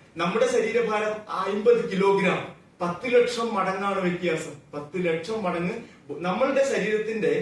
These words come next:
അറുപത് ശതമാനം പച്ചവെള്ളം, വെള്ളമാണ്, രക്തവും ലിംഫും എല്ലാം കൂടെ. അപ്പൊ ഈ അറ-, ഞാൻ അറുപത് കിലോഗ്രാം ആണ്, അപ്പൊ ആറാറ് മുപ്പത്താറ് കിലോ വെള്ളമാണ് ഞാൻ. ഈ വെള്ളത്തിലേക്കും കൂടെ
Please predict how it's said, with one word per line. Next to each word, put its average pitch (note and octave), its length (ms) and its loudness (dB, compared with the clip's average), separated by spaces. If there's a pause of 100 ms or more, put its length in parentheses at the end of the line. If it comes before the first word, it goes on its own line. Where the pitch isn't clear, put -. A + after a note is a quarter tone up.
(480)
അറുപത് A#3 460 2
ശതമാനം G3 480 0
പച്ചവെള്ളം, E3+ 500 -2
വെള്ളമാണ്, D#3 360 2 (500)
രക്തവും F3+ 440 0
ലിംഫും F3 400 0
എല്ലാം F3 240 2
കൂടെ. E3 180 0 (340)
അപ്പൊ A3 200 0
ഈ F#3+ 220 0 (540)
അറ-, F#3+ 360 0 (220)
ഞാൻ G#3 220 2
അറുപത് A3 360 4
കിലോഗ്രാം E3 500 2
ആണ്, - 120 -10 (280)
അപ്പൊ F#3 140 0
ആറാറ് A3+ 420 6
മുപ്പത്താറ് B3 520 4
കിലോ A3 200 6
വെള്ളമാണ് F3+ 720 4
ഞാൻ. B2+ 140 -6 (380)
ഈ G#3+ 120 -2
വെള്ളത്തിലേക്കും C4 720 4 (100)
കൂടെ F#3 220 2